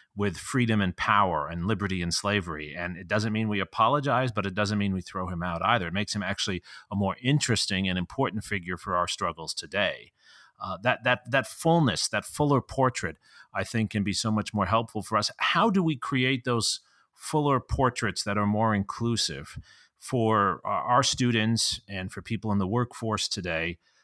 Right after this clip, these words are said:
uh, who are serious, uh, about bringing diversity? I think there's, there, there's enormous goodwill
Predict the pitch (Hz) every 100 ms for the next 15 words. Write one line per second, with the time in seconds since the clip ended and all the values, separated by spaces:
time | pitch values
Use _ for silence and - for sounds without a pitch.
0 | _ - 87 - - 170 147 - 185 202
1 | 135 80 - - - 104 98 92 104 101
2 | 107 92 117 113 107 98 92 98 - 87
3 | 90 101 147 131 123 - 95 110 110 110
4 | 101 113 110 120 147 160 135 - 123 104
5 | 92 85